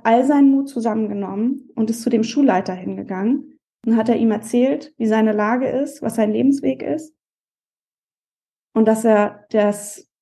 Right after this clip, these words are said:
diese Schule der einzige Ort war, wo er sich jemals zumindest seit dem Tod seiner Eltern ein bisschen aufgehoben gefühlt hat. Was hat der Schulleiter gemacht? Der hat gesagt, "Das kriegen wir hin. Wir nehmen dich wieder auf.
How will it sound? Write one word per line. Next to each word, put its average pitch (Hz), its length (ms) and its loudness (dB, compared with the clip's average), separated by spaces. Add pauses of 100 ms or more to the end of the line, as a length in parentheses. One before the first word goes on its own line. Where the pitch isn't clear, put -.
diese 226 220 2
Schule 247 280 0
der 214 140 -2
einzige 208 400 -4
Ort - 220 -4
war, 208 160 0
wo 202 60 -4
er 202 120 0
sich 196 200 -10
jemals 214 340 -2
zumindest 202 380 -4
seit 190 180 -8
dem 202 100 -6
Tod - 200 -12
seiner 196 240 -6
Eltern 196 220 -8
ein 196 60 -6
bisschen - 240 -4
aufgehoben 185 460 -10
gefühlt 180 340 -10
hat. 185 120 -16 (720)
Was - 100 -14
hat 208 100 2
der 208 100 2
Schulleiter 214 420 0
gemacht? 214 440 -2 (1120)
Der 208 200 0
hat 202 140 -2
gesagt, 214 640 0 (520)
"Das 208 160 -10
kriegen 208 240 -2
wir 202 60 -2
hin. 233 520 -2 (880)
Wir 208 560 0
nehmen 220 220 0
dich 226 180 -4
wieder 214 320 -2
auf. 294 260 -6